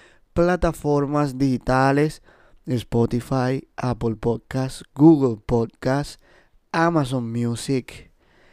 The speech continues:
y Anchor. Mi gente, si te está gustando mi contenido, no se olviden activar la campana o suscribirse a mi podcast, así cuando subo un video,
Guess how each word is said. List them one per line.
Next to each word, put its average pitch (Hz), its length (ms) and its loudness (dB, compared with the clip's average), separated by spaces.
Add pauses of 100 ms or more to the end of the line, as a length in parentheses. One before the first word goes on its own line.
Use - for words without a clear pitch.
(260)
y 160 200 2
Anchor. 143 480 0 (800)
Mi 135 180 0
gente, 170 300 2
si 156 100 -4
te 135 80 0
está 135 180 -2
gustando 135 380 -2
mi 135 140 -4
contenido, 139 840 0 (500)
no 202 140 -6
se 220 80 0
olviden 165 320 4
activar 135 520 0
la 131 140 -2
campana 147 460 -4
o 147 40 -4
suscribirse 131 880 0
a 113 120 0
mi 110 100 -2
podcast, 120 720 -2
así 117 240 -6
cuando 117 260 -2
subo 107 500 0
un 107 140 -6
video, 110 580 0